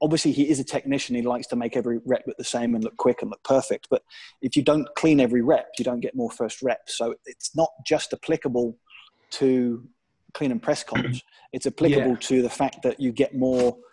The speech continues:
Speaker 1: application of cleaning than pressing, whether you take it straight away or get a thirty-second rest.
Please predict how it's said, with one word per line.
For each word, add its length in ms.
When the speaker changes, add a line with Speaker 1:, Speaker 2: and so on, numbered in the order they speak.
Speaker 1:
application 540
of 80
cleaning 320
than 120
pressing, 440
whether 180
you 80
take 300
it 140
straight 240
away 240
or 40
get 140
a 60
thirty-second 480
rest. 340